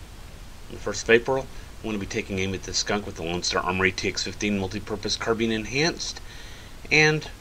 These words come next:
for these skunks, I'm gonna be shooting Remington core-locked one twenty grain bullets loaded by Druid Hill Armory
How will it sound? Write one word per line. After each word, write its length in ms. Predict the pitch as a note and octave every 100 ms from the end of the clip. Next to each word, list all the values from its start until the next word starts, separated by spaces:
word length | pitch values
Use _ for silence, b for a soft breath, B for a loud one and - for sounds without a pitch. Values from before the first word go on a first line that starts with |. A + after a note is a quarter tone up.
| - -
for 80 | C3
these 220 | C3+ C#3
skunks, 720 | - D3 D3 - - - - - -
I'm 80 | A#2+
gonna 100 | A#2+
be 100 | A#2+
shooting 300 | - A#2+ A2+
Remington 340 | G#2 G#2 A2+
core-locked 420 | G2+ G#2+ G2+ G2 G2
one 80 |
twenty 220 | F#2 G#2 G2
grain 300 | F#2+ F#2+ F2+
bullets 340 | G2+ G#2 -
loaded 200 | G2 F2+
by 120 | E2+
Druid 320 | D#2+ F#2 F2+
Hill 100 | F2+ F2+
Armory 400 | F#2 F#2+ G2